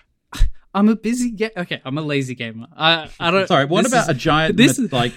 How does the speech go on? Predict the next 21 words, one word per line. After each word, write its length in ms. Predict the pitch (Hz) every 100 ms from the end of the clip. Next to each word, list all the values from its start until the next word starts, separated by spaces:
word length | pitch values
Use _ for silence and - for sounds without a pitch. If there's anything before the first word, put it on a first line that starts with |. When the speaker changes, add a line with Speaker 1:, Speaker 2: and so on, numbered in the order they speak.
| - -
Speaker 2:
electronic 460 | 135 139 - 135 -
house 340 | 117 113 110
doesn't 440 | 101 113 101 113 113
scream 680 | - 104 98 95 90 95 - _ _ _
lots 260 | 104 101 -
of 100 | 90
health? 360 | 85 76 _ _ _ _ _ _ _ _ _ _
Speaker 1:
No, 380 | 339 294 139 117
it 160 | 175 180
does. 380 | 196 131 - _ -
But 260 | 147 135
what 260 | 135 143 151
about 260 | 139 135 127
a 40 |
giant 500 | 110 131 127 120 120 _
house 540 | 131 131 123 120 - -
screams, 1000 | - 135 123 120 113 113 - - - - _
uh, 340 | 123 113 117
Rotom 680 | - 123 139 135 123 110 110
from 200 | - 117
Pokemon? 580 | 131 123 120 113 117